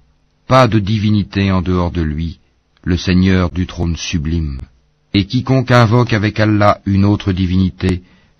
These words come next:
sans avoir la preuve évidente de son existence, aura à en rendre compte à son Seigneur. En vérité, les mécréants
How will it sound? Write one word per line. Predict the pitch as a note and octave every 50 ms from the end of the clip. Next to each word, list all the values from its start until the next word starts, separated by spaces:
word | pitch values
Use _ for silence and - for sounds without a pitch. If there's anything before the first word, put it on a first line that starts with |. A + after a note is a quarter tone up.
| _
sans | - - - A2+ A#2+ A2+ A2+
avoir | A2+ G2 G#2 - G2
la | G#2 G#2
preuve | G2 - - G#2 G2+ G2+ F2+ - -
évidente | - A2 A2+ G#2 A2 G2+ G#2 G2+ G2+ G2+ G2+ G2 E2+
de | E2+ F2
son | - - F#2 F#2
existence, | F2+ E2 D#2+ D#2+ F2 D#2+ - - - F2+ F2+ F2+ F2 E2+ - - _ _ _ _ _ _ _ -
aura | F2+ F#2+ F2+ G2+ G#2 G2 - -
à | - F#2 G2
en | G2 F#2+ F2
rendre | E2+ G2+ A2+ G#2+ F#2+ G#2 G2+
compte | F#2+ - F#2+ G2 G2 F#2 F2+
à | F#2+
son | E2+ - F#2+ F2
Seigneur. | D#2+ - F2 E2+ E2 D#2+ D#2+ D#2+ D#2 D2+ C#2+ D2+ - _ _ _ _ _ _ _ _ _ _ -
En | F2+ G2 G2
vérité, | F2+ F#2 G#2 G2 F2+ F2+ E2 - - - D#2 C#2 B1+ - _ _ _ _ _ _ _ _ _ -
les | E2+ F2 F2+ F2
mécréants | F2 G2 A2 G#2 G#2 - - G2+ G2 F#2 E2 D#2+ D#2 D#2 D2+ C#2